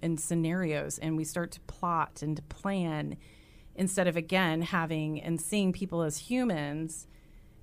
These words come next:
that mistakes could happen. You know, how do we, how do we say those things out loud to them? So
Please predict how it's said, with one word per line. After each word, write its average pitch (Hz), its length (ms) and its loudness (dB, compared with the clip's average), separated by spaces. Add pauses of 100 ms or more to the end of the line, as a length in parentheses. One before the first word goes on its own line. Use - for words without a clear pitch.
(120)
that 156 240 2
mistakes 185 640 0 (220)
could 220 200 4
happen. 170 920 2
You - 180 -4
know, 156 380 0 (380)
how - 280 2
do 202 80 6
we, 185 260 -2
how - 160 4
do 202 60 4
we 190 140 2
say 180 300 0
those 160 240 0
things 160 300 0
out 147 240 0
loud 156 440 2
to 165 140 -2
them? 147 360 2
So 151 400 2